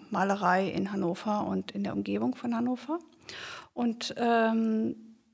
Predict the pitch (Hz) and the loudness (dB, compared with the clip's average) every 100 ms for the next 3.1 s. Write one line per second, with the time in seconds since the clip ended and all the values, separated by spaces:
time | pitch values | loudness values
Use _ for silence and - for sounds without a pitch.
0 | _ _ _ _ _ - - 226 220 208 | _ _ _ _ _ -20 0 2 2 0
1 | 214 - 214 269 - 277 277 277 - 240 | -2 -4 -2 -2 -2 0 2 2 0 -2
2 | 226 226 226 226 226 - 226 - 220 214 | 0 0 0 0 -4 -6 -6 -6 -6 -2
3 | 202 | -4